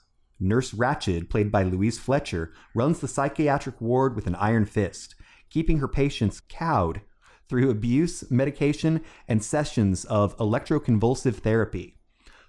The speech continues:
The battle of wills between the rebellious McMurphy and the inflexible Ratched soon affects the ward's patients.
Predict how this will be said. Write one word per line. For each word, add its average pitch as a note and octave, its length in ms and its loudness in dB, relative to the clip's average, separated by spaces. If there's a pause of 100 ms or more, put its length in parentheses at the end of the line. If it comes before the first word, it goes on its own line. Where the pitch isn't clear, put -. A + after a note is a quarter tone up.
The A2+ 80 -4
battle E3 300 2
of C3+ 100 -4
wills C#3 340 2
between A#2+ 300 2
the A2 60 2
rebellious A#2 560 0
McMurphy A2+ 640 0 (280)
and A2 280 2
the A2 220 -6
inflexible D3 800 0
Ratched G#2+ 520 -2 (180)
soon - 260 -2
affects C#3 440 -2
the A2+ 100 0
ward's G#2 380 2
patients. - 760 -4